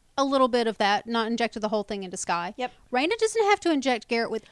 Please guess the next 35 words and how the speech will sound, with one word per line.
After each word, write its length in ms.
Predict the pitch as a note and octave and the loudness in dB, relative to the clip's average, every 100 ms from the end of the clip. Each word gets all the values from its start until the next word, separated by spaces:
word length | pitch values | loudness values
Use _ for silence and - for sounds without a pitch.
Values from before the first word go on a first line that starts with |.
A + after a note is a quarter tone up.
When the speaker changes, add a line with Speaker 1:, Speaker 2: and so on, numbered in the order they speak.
| C#4 | 2
Speaker 1:
every 260 | C4+ B3+ | 4 4
single 300 | B3 C4+ A3+ | -2 -2 -2
drop. 500 | G3+ G3+ G3 C#4 - | 0 2 4 2 0
Speaker 2:
Well, 200 | F4 F4+ | 2 2
and 100 | F4 | 2
I 100 | F4 | -2
don't 160 | G4+ E4+ | -2 -4
understand 560 | F4 E4 - D#4+ D#4 D4 | -6 -8 -8 -8 -8 -8
how 460 | D4 C4 B3 A#3+ - _ _ | -8 -4 -4 -6 -10 _ _
they 220 | A3+ B3+ | -6 -4
were 180 | B3+ - | -4 -4
able 280 | B3 B3+ C4+ | -4 -4 -6
to 680 | C4+ - C4 A#3+ A#3 A3+ G#3 _ _ _ _ _ | -10 -12 -10 -8 -8 -10 -14 _ _ _ _ _
distill 420 | A#3 - - D4 | -12 -10 -4 -2
all 280 | C#4 A#3 C4 | 0 0 0
their 160 | C4 A#3+ | -2 -6
stuff 580 | - - B3+ B3 A#3+ - | -8 -4 0 0 -2 -12
into 260 | A3+ G#3+ | -12 -12
one 340 | A3 A3 A3 A3 | -12 -8 -8 -8
sample 720 | - A3+ A3 G#3 G#3 G3+ G#3+ _ _ _ | -8 -8 -8 -8 -8 -8 -12 _ _ _
and 160 | G#3 G#3+ | -8 -4
yet 220 | G3+ - - | -4 -4 -10
not 320 | G#3+ G#3+ C3+ | -4 -4 -2
be 80 | A3+ | -4
able 120 | G3+ | -6
to 80 | F#3+ | -4
replicate 500 | F3 E3+ F3 G#3 - | -4 -6 -12 -12 -12
it. 160 | - - - _ - - | -14 -16 -20 _ -20 -6
I 80 | A#3+ | -2
didn't 180 | C#4+ B3+ | -2 0
understand 260 | B3 F4 | 2 2
Speaker 1:
I 140 | F4+ F4+ | 4 2
mean, 80 | D#4+ | 0
Speaker 2:
that. 300 | D#3+ A#2 - - _ _ _ | -4 -6 -10 -20 _ _ _
Speaker 1:
yeah, 240 | D4 E4 | -6 -6